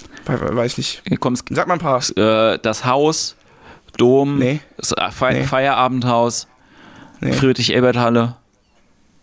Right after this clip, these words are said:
Speaker 1: Nee.
Speaker 2: Ähm.
Speaker 1: Das war so ein, das war so ein, das war so ein vierhundert Leute Laden. So alte Feuerwache-mäßig.
Speaker 2: G-,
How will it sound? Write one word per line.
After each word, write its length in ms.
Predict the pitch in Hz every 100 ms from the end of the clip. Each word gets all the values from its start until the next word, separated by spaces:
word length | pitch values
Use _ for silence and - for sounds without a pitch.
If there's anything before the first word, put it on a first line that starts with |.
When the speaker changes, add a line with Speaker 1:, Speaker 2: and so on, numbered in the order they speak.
| _ _
Speaker 1:
Nee. 260 | - 127 147 -
Speaker 2:
Ähm. 460 | - 123 113 107 107
Speaker 1:
Das 100 | 151
war 100 | 160
so 80 | 175
ein, 140 | 160
das 160 | 160 175
war 120 | 175
so 80 | 185
ein, 100 | 185
das 160 | 160
war 140 | 180 180
so 80 | 185
ein 220 | 170 160
vierhundert 360 | - 180 170 151
Leute 220 | 156 165
Laden. 360 | 131 127 123 123 - -
So 160 | - 139
alte 200 | 135 180
Feuerwache-mäßig. 1040 | - 175 165 127 135 123 123 - 123 - - - - -
Speaker 2:
G-, 100 | 104